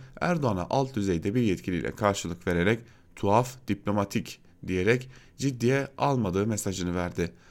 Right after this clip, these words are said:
Ankara'nın tepkiyi yükselterek Rusya'dan Kuzey Suriye'ye yeni bir harekat için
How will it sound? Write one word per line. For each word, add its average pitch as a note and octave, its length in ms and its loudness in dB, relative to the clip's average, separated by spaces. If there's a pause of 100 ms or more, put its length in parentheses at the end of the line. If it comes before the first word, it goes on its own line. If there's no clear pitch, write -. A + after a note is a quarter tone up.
(180)
Ankara'nın B2+ 460 0
tepkiyi A#2+ 440 2
yükselterek A#2+ 760 2 (280)
Rusya'dan D3+ 460 4
Kuzey C3+ 280 2
Suriye'ye B2+ 500 4
yeni B2+ 240 0
bir B2 100 2
harekat A#2 480 0
için C3 320 0